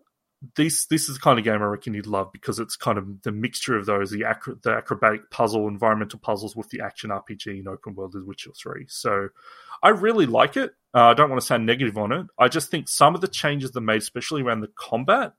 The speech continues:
it so far hasn't felt like a positive, but I love, I've loved playing it so far.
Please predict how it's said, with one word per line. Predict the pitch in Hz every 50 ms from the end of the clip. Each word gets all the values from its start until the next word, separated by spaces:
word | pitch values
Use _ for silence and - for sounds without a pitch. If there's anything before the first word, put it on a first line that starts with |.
| _ _ _ _ _ _ _ _ _ _ _ _ _ _ _ _ _ 127
it | 123 120 -
so | - - - - - 139 147 143
far | 139 - - 120 117 117 117 113 117
hasn't | - - 139 - 131 117 -
felt | - - 123 110 - -
like | 110 - -
a |
positive, | 139 - - 120 104 143 156 220 240 - _ _ _ -
but | 135 - - -
I | 127
love, | 131 127 131 151 156 156 147 135 - - - -
I've | 117 117 - - 135
loved | 123 - -
playing | - 113 101 98 98
it | 104 -
so | - - - -
far. | - - 76 - - -